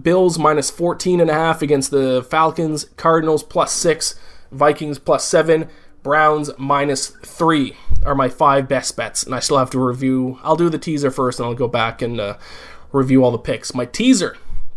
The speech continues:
uh, last week it lost because one leg hit and the other leg lost because of the Bears' last-second touchdown,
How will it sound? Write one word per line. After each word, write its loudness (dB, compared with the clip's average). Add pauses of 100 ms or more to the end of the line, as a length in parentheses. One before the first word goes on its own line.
(520)
uh, 4
last 4
week -4
it -4
lost 2
because 0
one 2
leg 2
hit -2
and -6
the 0
other 2
leg 4
lost 2
because -4
of -6
the -4
Bears' 2
last-second -2
touchdown, -6